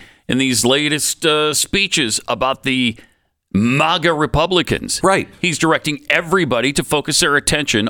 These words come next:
Speaker 1: on how bad and how extreme Trump supporters are.
Speaker 2: And I will tell you that if you're a maga Republican, you, you need to be aware of that as well.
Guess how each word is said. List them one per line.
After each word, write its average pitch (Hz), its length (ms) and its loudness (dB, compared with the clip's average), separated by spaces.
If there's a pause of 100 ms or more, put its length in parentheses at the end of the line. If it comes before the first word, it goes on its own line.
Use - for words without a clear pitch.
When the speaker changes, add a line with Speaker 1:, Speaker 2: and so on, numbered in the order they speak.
Speaker 1:
on 107 160 2
how 131 260 0
bad 107 520 0
and 73 120 -2
how 113 220 0
extreme 117 540 0
Trump 147 260 0
supporters 65 500 -2
are. 60 300 -2
Speaker 2:
And 160 120 -2
I 160 80 2
will 190 180 6
tell 220 220 0
you 127 340 -2
that 131 280 0 (160)
if 131 220 -2
you're 147 240 4
a 147 60 2
maga 135 340 0
Republican, 120 800 0 (340)
you, 143 480 0 (180)
you 151 220 2
need 151 300 -2
to 151 80 0
be 127 160 0
aware 113 360 0
of 110 140 -2
that 143 400 2
as 156 180 -2
well. - 580 0